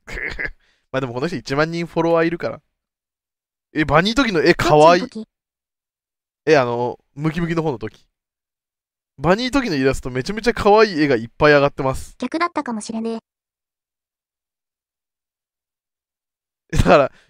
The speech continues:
Speaker 1: ただでさえ北斗の時のイラストが少ない中でさ、最初にやることじゃなかったよね、多分。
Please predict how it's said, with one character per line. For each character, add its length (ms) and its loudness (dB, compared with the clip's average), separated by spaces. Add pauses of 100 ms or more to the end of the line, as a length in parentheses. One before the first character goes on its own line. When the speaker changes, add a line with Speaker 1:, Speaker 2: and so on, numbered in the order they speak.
(800)
Speaker 1:
た 120 6
だ 100 8
で 120 6
さ 120 6
え 60 6
北 120 6
斗 240 4
の 100 2
時 240 2
の 80 0
イ 80 0
ラ 120 6
ス 60 -4
ト 80 -2
が 100 2
少 220 -8
な 100 6
い 60 2
中 200 4
で 100 -2
さ、 300 -6 (360)
最 240 8
初 120 4
に 60 2
や 80 8
る 60 2
こ 80 -2
と 60 -2
じ 60 0
ゃ 80 4
な 20 4
か 60 4
っ 40 -4
た 80 -8
よ 60 -10
ね、 80 -20
多 140 0
分。 160 -10